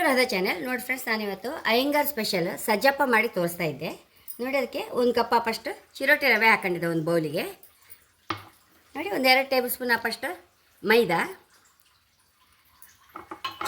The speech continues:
ಒಂದು ಮೂರು ಟೇಬಲ್ ಸ್ಪೂನ್ ಫಸ್ಟ್ ತುಪ್ಪ. ಇದನ್ನು ಒಂದ್ಸಲ ಮಿಕ್ಸ್ ಮಾಡ್ಕೊಂಬ. ನೋಡಿ ಫ್ರೆಂಡ್ಸ್,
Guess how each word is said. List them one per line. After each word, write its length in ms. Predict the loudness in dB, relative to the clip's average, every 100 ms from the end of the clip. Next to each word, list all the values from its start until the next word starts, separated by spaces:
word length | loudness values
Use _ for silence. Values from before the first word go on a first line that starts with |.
| -2 0 0 -2 -8 -12 -2
ಒಂದು 100 | 0 2
ಮೂರು 140 | 0 2
ಟೇಬಲ್ 180 | 0 0 -4
ಸ್ಪೂನ್ 180 | -2 -2 -2
ಫಸ್ಟ್ 200 | -6 -12 -16 _ _
ತುಪ್ಪ. 200 | -6 -2 -6 -6 -18 _ _ _ _ _ _ -6
ಇದನ್ನು 260 | -2 -2 -2 -10 -18 _ _ _ -2
ಒಂದ್ಸಲ 260 | 0 -2 -4 -12 -12
ಮಿಕ್ಸ್ 160 | -8 -4
ಮಾಡ್ಕೊಂಬ. 300 | -4 -4 -6 -6 -8 -14 _ _ _ _ _ _ _ _ _ _ -20 -20 _ _ -20 _ _ _ _ _ _ _ _ _ _ _ _ _ -20 _ _ _ -16
ನೋಡಿ 120 | -14 -14
ಫ್ರೆಂಡ್ಸ್, 240 | -18 -12